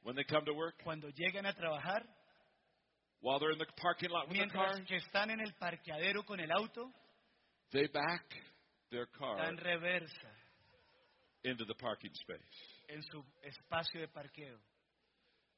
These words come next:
Speaker 1: And they do so,
Speaker 2: Y lo hacen.
Speaker 1: so that when quitting time comes,
Speaker 2: De tal manera que cuando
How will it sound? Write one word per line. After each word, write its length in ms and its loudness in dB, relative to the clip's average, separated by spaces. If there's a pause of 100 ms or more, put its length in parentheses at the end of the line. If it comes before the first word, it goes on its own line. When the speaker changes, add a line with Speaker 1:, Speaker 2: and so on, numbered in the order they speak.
(280)
Speaker 1:
And 120 -6
they 120 2
do 120 -2 (140)
so, 100 -2 (260)
Speaker 2:
Y 120 -8
lo 160 -8
hacen. 400 -10 (540)
Speaker 1:
so 240 0
that 100 0
when 180 2
quitting 380 -2
time 340 -2
comes, 240 -4
Speaker 2:
De 120 -8 (100)
tal 260 -2
manera 480 -2
que 160 -10
cuando 600 2